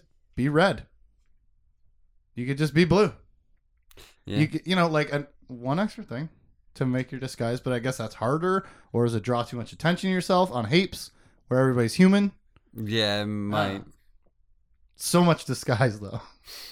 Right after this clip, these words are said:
Speaker 1: What is Kaidos doing here at Hapes? Well, it's a question you might be asking yourself, and I'll tell you. He's sneaking into the palace,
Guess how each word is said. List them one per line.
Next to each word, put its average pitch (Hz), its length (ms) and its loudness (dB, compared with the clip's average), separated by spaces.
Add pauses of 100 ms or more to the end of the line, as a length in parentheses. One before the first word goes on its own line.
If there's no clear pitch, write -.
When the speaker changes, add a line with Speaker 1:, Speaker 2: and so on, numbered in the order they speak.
(1300)
Speaker 1:
What 165 180 6
is 190 100 4
Kaidos 147 400 6
doing 123 260 4
here 120 180 2
at 120 120 -4
Hapes? 85 460 -10
Well, 170 440 4 (340)
it's - 100 -12
a - 40 -6
question 175 360 0
you 156 60 0
might 139 180 -2
be 120 100 -6
asking 107 300 -10
yourself, 113 380 -14
and - 80 -10
I'll - 320 -6
tell 82 240 -10
you. - 80 -20 (760)
He's 107 200 -14
sneaking 226 440 -4
into 214 200 -2
the 180 80 -8
palace, 143 560 0